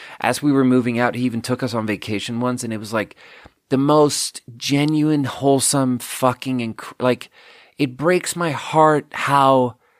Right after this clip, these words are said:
I've had moments of not feeling alienated, because I feel so fucking alienated right now, and I could just,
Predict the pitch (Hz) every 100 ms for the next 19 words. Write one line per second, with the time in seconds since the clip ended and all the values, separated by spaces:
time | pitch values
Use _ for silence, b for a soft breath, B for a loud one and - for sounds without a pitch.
0 | _ _ _ _ - 135 110 147 147 131
1 | 135 135 131 127 127 110 120 120 - -
2 | 131 127 90 117 117 120 113 113 113 123
3 | - 123 110 - 107 - 123 - - 127
4 | - 120 73 117 117 113 120 120 117 131
5 | 113 135 135 95 107 - 120 120 -